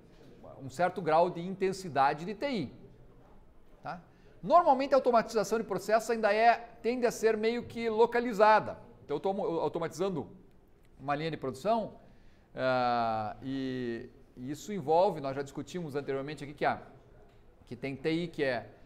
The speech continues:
que a gente pode fazer uma exploração mais localizada e tem casos que a gente quer fazer uma, uma exploração que envolva a empresa como um todo, né? A automação tende a ser ainda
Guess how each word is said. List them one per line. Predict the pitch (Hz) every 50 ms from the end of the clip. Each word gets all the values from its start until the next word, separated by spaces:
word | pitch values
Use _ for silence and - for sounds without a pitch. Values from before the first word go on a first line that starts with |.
| - - - -
que | -
a | 120
gente | - -
pode | 147 135
fazer | - 131 123 -
uma |
exploração | 110 - - 139 127 127 - 135
mais | 131 135 131 117
localizada | 135 127 143 135 123 110 143 156 185
e | 202
tem | - 214
casos | 208 - 180 185 180
que | -
a | 202 190
gente | -
quer | 185 180
fazer | 185 170 160
uma, | 170 170
uma | 143 135 147
exploração | 135 - 151 139 127 - - 160
que | 170 175
envolva | 170 135 135 156 156 180
a |
empresa | 165 - - 147 156 147 160
como | - 180 202 226
um |
todo, | 196 185 165 139 110 95 98 -
né? | 113 127 165 175 - - - - - - - - - - - 123
A | 123 123 127 -
automação | - 220 226 254 233 226 208 - - 226 254 277 277
tende | - - - 247 262 269 240 254
a | 240
ser | - - 240 247
ainda | 240 214 214 220 208 214 208 214 208